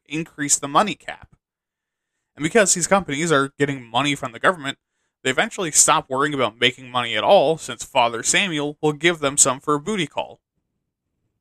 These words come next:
Which, hey, if you have a company that doesn't sell anything except the fact that it exists, what do we call that? That's right, kids, I'm proud of you. The first group that gets guillotined. Also a scam. And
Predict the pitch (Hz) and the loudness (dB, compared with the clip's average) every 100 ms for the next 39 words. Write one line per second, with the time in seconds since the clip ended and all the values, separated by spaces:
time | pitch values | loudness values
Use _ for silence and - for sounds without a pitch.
0 | _ _ _ _ - 151 - - 214 190 | _ _ _ _ -4 -4 -6 0 2 0
1 | - _ _ 208 185 196 202 165 156 151 | -8 _ _ 2 2 0 0 0 0 2
2 | 165 147 - 175 185 156 139 143 147 139 | 0 0 2 2 2 -4 -4 -2 -2 -2
3 | 156 - - 135 - 135 123 131 165 190 | -4 -4 -2 -2 0 -2 -2 -2 0 0
4 | - - _ _ _ 113 117 156 - 247 | 0 -4 _ _ _ -4 -4 -4 -4 -4
5 | 110 62 _ _ _ _ _ _ _ _ | -4 -8 _ _ _ _ _ _ _ _
6 | _ _ _ _ _ _ _ _ - 123 | _ _ _ _ _ _ _ _ -2 0
7 | - 156 190 185 135 120 110 - 165 180 | 2 4 2 2 -2 0 -2 -2 4 4
8 | 151 107 80 - _ 120 - 151 196 - | 4 -4 -12 -14 _ -16 -2 0 2 -2
9 | 135 - 147 127 - - 208 170 - - | -4 -8 -6 -4 -2 0 0 0 -6 -16
10 | _ _ _ _ _ _ _ _ _ _ | _ _ _ _ _ _ _ _ _ _
11 | - 127 131 147 139 - 147 87 _ _ | -2 0 2 2 2 2 -2 -4 _ _
12 | _ _ _ _ _ _ - 151 | _ _ _ _ _ _ -2 -2